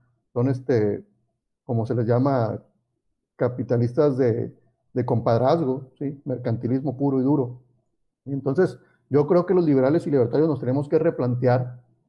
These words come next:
¿sí? Hacia dónde tenemos que, que apuntar, porque creo que en estos años que hemos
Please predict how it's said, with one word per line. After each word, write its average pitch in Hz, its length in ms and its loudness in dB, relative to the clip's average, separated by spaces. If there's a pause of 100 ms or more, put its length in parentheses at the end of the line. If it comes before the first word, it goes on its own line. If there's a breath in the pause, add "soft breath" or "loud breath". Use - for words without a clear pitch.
(220)
¿sí? 127 260 -8 (300)
Hacia 123 380 0
dónde 165 260 2
tenemos 135 420 0
que, 135 460 0 (340)
que 147 80 0
apuntar, 123 500 0
porque - 220 -8
creo 131 220 0
que 135 400 0 (340)
en 117 220 -2
estos 127 240 -2
años 147 240 -2
que 131 100 -2
hemos 131 340 -2